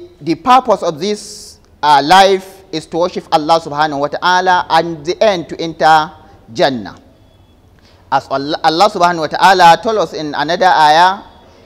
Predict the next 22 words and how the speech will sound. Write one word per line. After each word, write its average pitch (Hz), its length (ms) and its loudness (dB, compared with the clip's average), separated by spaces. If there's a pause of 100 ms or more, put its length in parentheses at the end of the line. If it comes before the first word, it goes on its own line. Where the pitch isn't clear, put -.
(100)
he 151 120 -8
said, 185 400 -2 (760)
"Ya 156 220 0
ayyuhalladhina 170 840 0
amanu, 156 640 -4 (720)
uh, 160 360 6
wa 160 120 4
ma 208 160 6
khalaqtul 190 460 -2
jinna 180 280 -2
wal 151 160 2
insa 165 560 0
illa 160 340 0
liya'budun, 147 840 -4 (440)
ma 190 280 2
uridu 170 340 -4
minhum 160 260 -8
min 147 180 -6
rizqin, 147 600 -8 (360)
wa 143 140 0
ma 156 160 4
uridu 135 680 -6